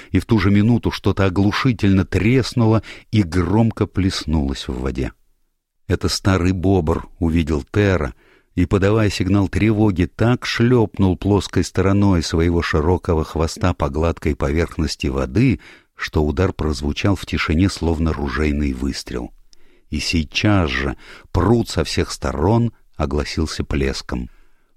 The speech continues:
Вся вода сразу закипела и забурлила, штук двадцать потревоженных рабочих в панике плыли под водой к своим обмазанным глиной твердыням. Мускву это общее возбуждение захватило настолько,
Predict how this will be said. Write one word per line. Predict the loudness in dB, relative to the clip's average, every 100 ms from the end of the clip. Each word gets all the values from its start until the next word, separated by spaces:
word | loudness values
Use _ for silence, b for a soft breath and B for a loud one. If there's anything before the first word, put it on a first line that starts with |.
| -6
Вся | 0 0
вода | 2 0
сразу | 0 0 0 0
закипела | -2 -2 -8 0 2 2 2
и | 0
забурлила, | -2 -2 -2 2 2 4 2 0 B B B
штук | -6 0 -2
двадцать | 0 2 2 2 0 -6 -2
потревоженных | -2 0 2 2 2 2 0 0
рабочих | -2 -2 2 2 2 0 -4 -6 B B -16
в | -16 -6
панике | 0 4 4 2 0 -4
плыли | -2 2 2 4 2
под | 0 -2
водой | -2 0 2 2 0 B B
к | -10
своим | -6 -2 2 2 0 -4
обмазанным | -10 -6 -2 0 2 2 2 2 0
глиной | -2 0 0 0 -2 -4
твердыням. | -4 -2 -2 -2 -2 -2 -4 -8 -12 _ _ _ _ _ -6
Мускву | 0 2 0 -2 -2 -2 B B B
это | 0 0
общее | 0 0 2
возбуждение | 0 0 -2 0 2 4 2
захватило | 0 -2 -2 0 2 2
настолько, | 0 -4 -2 2 2 2 -2